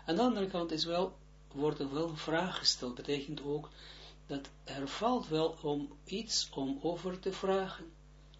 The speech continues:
Dus het begin van een bevatting eigenlijk begint met die Jirsut.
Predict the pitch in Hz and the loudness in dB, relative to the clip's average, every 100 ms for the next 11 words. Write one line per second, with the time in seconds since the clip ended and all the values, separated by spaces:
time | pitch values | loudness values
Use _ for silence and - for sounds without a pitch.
0 | - - - 113 - - - - - - | -20 -18 -8 -2 -2 -2 -18 -12 -12 -12
1 | - - - - 127 175 226 - - - | -16 -12 -8 -2 2 2 0 -6 -16 -20
2 | - - - - - - - 156 165 160 | -20 -20 -20 -20 -20 -16 -6 2 4 4
3 | 156 - - - - 139 127 135 147 143 | 2 -6 -20 -14 -4 0 0 2 4 4
4 | 139 131 135 - - 139 151 147 143 147 | 2 -6 -8 -12 -8 -6 -4 -4 -6 -8
5 | - - - - - - - - - 117 | -12 -20 -20 -20 -20 -20 -20 -20 -14 -10
6 | 120 - 131 135 139 - 123 123 123 - | -4 2 4 4 0 -6 -6 -6 -6 -10
7 | - - - - - - 120 120 - - | -20 -20 -20 -20 -12 -6 -4 -6 -10 -10
8 | - 123 - - - | -6 -2 4 6 4